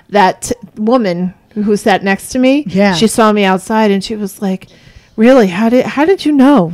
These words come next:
Speaker 1: that you were getting called?" And I gave her a Sisters Are In card.
Speaker 2: Nice.
Speaker 1: <laughs>
Speaker 2: Nice. The Sisters Are In all the
Speaker 1: I
Speaker 2: time.
Speaker 1: was like, "I know it sounds crazy. I just knew."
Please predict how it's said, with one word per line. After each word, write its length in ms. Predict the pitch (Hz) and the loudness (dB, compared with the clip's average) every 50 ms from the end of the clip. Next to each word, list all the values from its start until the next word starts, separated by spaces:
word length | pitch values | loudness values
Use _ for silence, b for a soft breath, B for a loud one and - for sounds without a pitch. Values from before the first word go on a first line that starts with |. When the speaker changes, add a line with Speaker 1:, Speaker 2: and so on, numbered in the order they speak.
| - - | -6 -2
Speaker 1:
that 140 | - 180 139 | -2 -2 0
you 160 | 196 202 202 | 2 2 2
were 100 | 202 202 | 2 2
getting 280 | 196 202 190 190 190 | 2 2 0 0 0
called?" 480 | 190 - - 220 220 214 180 160 165 - | -2 -4 -4 -2 -2 0 0 -2 -4 -8
And 160 | - 180 196 | -8 -6 -6
I 60 | 190 175 | -6 -4
gave 240 | 170 190 185 185 - | -4 -4 -4 -4 -4
her 140 | - 180 165 | -4 -4 -4
a 40 | 165 | -4
Sisters 400 | - - 202 - - 190 180 175 | -6 -8 -10 -10 -8 -8 -6 -4
Are 80 | 180 185 | -4 -4
In 120 | 180 190 | -2 0
card. 120 | 214 233 | 2 4
Speaker 2:
Nice. 1000 | 254 277 277 277 269 262 254 240 240 233 233 202 - 359 339 - - 427 381 - - - | 6 6 6 6 6 6 6 4 4 4 2 2 2 0 -2 0 0 -2 -2 -2 -4 -4
Speaker 1:
<laughs> 120 | - 247 | -4 -4
Speaker 2:
Nice. 460 | 220 233 254 269 262 247 226 233 285 | -2 0 2 4 4 4 4 2 2
The 60 | 247 | 0
Sisters 440 | 226 - - 339 330 - - 302 247 | -2 2 2 2 2 4 2 2 4
Are 160 | 277 269 269 269 | 4 4 4 4
In 120 | 269 262 | 4 2
all 240 | 262 - 349 359 330 | 4 4 6 6 8
the 80 | 285 294 | 6 4
Speaker 1:
I 40 | |
Speaker 2:
time. 280 | 254 - - 269 226 214 | 2 2 2 4 4 4
Speaker 1:
was 80 | 190 180 | 4 4
like, 260 | 220 214 208 208 202 | 4 4 4 2 2
"I 120 | 208 202 208 | 2 0 0
know 140 | 208 214 214 | 0 -2 -4
it 60 | 208 | -4
sounds 260 | - 262 233 226 - | -4 -4 -6 -6 -6
crazy. 400 | - - 254 240 240 220 202 190 | -6 -4 0 0 0 0 0 -2
I 100 | 175 175 | -2 -2
just 280 | 175 175 180 175 - - | -2 -2 -4 -6 -6 -4
knew." 280 | 190 196 190 185 180 | -2 -2 -2 -2 -4